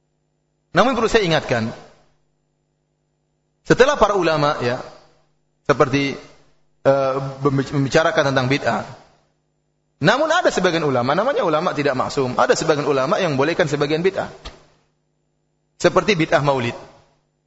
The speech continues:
Bid'ah maulid Nabi sallallahu alaihi wasallam, ya. Ada sebagian ulama yang mengingkari bid'ah, membolehkan khusus maulid dia bolehkan. Namun bukan berarti tatkala dia membolehkan maulid, dia membolehkan bid'ah secara keseluruhan, tidak.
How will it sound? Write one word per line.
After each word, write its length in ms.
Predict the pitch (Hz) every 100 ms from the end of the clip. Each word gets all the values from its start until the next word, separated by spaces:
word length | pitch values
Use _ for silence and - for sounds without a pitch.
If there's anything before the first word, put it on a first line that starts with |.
| _ _ _ _ -
Bid'ah 280 | 185 196 147
maulid 240 | 175 175 - - -
Nabi 240 | 156 160
sallallahu 400 | 131 143 143 123
alaihi 160 | 131 131
wasallam, 480 | 123 160 123 123 139 - - _ _ _
ya. 240 | - 127 - - - _ _ _ _ _ _ _ _ -
Ada 160 | 240
sebagian 320 | 247 208 190 202
ulama 320 | 202 226 214
yang 80 | 185
mengingkari 400 | 180 170 175 170
bid'ah, 560 | 196 254 240 - -
membolehkan 480 | 180 185 254 220 175 -
khusus 240 | 220 185
maulid 240 | 202 240 190
dia 80 |
bolehkan. 400 | 160 123 101 - - - _ _ _ _ _ _ _ _ _ _ _ _ _ _
Namun 240 | 170 247 254
bukan 240 | 233 208
berarti 180 | 233 254
tatkala 300 | 233 214 240
dia 160 | 226 220
membolehkan 340 | 214 214 202 190
maulid, 320 | 226 294 -
dia 160 | 247
membolehkan 320 | 214 220 226 202
bid'ah 240 | 247 247
secara 240 | 226 214
keseluruhan, 400 | 190 - 240 196
tidak. 320 | 170 160 120